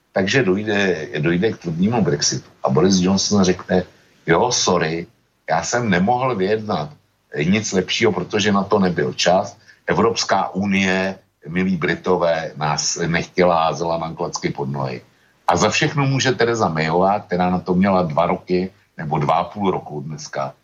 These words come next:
A ten čas promarnila, protože byla neschopná, nic nedělala. A já teda řeším, eh, problémy, který jsem nespůsobil, za který nemůžu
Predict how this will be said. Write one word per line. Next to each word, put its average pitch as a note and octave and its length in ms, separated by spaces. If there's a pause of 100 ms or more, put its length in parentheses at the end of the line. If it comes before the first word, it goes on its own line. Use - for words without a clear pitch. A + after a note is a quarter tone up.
(240)
A - 80
ten G#2 240
čas - 200
promarnila, F2+ 840
protože E2 360
byla D#2+ 220
neschopná, D2+ 560
nic D2 240
nedělala. D2 480 (240)
A - 80
já F2+ 280
teda A#2+ 300
řeším, F2 600 (360)
eh, E2 640 (100)
problémy, F#2 760
který F#2 300
jsem E2+ 220
nespůsobil, G#2 1000 (240)
za F#2 100
který F#2+ 360
nemůžu F2 640